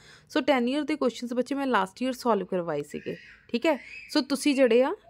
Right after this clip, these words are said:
ਇਹਨਾਂ ਨੂੰ ਦੇਖ ਸਕਦੇ ਆ। Otherwise ਬੱਚੇ ਇਹਨਾਂ ਦੀ ਪੀ ਡੀ ਐਫ ਜਿੱਦਾਂ ਥਰਡ ਯੂਨਿਟ ਦੀ ਤੁਹਾਨੂੰ ਬੱਚੇ ਪ੍ਰੋਵਾਈਡ ਕਰ ਦਿੱਤੀ ਗਈ ਆ, ਇਸੇ ਤਰੀਕੇ ਨਾਲ ਇਸ ਯੂਨਿਟ ਦੀ ਜਿਹੜੀ ਪੀ ਡੀ ਐਫ ਹੈ ਤੁਹਾਨੂੰ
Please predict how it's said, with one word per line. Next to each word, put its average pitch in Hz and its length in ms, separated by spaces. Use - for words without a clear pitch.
ਇਹਨਾਂ 247 220
ਨੂੰ 339 220
ਦੇਖ 220 200
ਸਕਦੇ 175 380
ਆ। - 80
Otherwise 277 340
ਬੱਚੇ 294 220
ਇਹਨਾਂ 285 180
ਦੀ 294 80
ਪੀ 247 180
ਡੀ 214 120
ਐਫ 233 80
ਜਿੱਦਾਂ 233 260
ਥਰਡ 220 260
ਯੂਨਿਟ 240 260
ਦੀ 254 140
ਤੁਹਾਨੂੰ 254 280
ਬੱਚੇ 226 180
ਪ੍ਰੋਵਾਈਡ 226 380
ਕਰ 208 180
ਦਿੱਤੀ 220 340
ਗਈ 240 160
ਆ, 294 80
ਇਸੇ 254 160
ਤਰੀਕੇ 277 380
ਨਾਲ 269 120
ਇਸ - 260
ਯੂਨਿਟ 233 280
ਦੀ 226 140
ਜਿਹੜੀ 214 220
ਪੀ 208 160
ਡੀ 180 140
ਐਫ 180 180
ਹੈ 208 60
ਤੁਹਾਨੂੰ 226 440